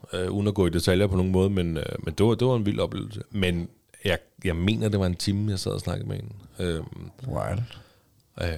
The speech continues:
Speaker 1: og det, der var ærgerligt, det var, at man måtte godt optage hele seancen på sin mobiltelefon, altså lydmæssigt.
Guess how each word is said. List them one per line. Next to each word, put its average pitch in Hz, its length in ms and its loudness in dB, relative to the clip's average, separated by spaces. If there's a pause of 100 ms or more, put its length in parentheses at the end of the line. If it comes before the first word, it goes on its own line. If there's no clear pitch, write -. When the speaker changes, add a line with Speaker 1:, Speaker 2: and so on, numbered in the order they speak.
(160)
Speaker 1:
og - 100 -4
det, 104 100 6
der 120 40 8
var 104 140 6
ærgerligt, 98 300 6
det 92 80 6
var, 87 180 6
at 87 160 4
man 85 140 2
måtte 82 140 2
godt 98 200 6
optage 92 520 0 (180)
hele 90 180 2
seancen 82 460 -2
på 87 120 0
sin 82 160 -2
mobiltelefon, 85 680 -2 (100)
altså 80 200 -4
lydmæssigt. 85 580 2